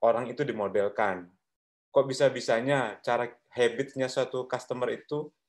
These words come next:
diperhitungkan seperti itu. Itu kan sesuatu yang baru kalau menurut saya. Makanya saya tertarik. Nah,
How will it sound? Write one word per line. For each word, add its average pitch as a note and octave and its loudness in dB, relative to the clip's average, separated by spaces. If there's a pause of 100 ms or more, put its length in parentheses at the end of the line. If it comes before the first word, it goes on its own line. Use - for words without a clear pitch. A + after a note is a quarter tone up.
diperhitungkan G#2+ -4
seperti - -12
itu. - -20 (320)
Itu C3+ -2
kan G3 0
sesuatu D#3+ 4
yang C3+ 4
baru B2 8
kalau G#2+ 4
menurut G#2+ -6
saya. F#2+ -4 (560)
Makanya D#3 4 (960)
saya D#3 4
tertarik. G#3+ 4 (400)
Nah, G2 -6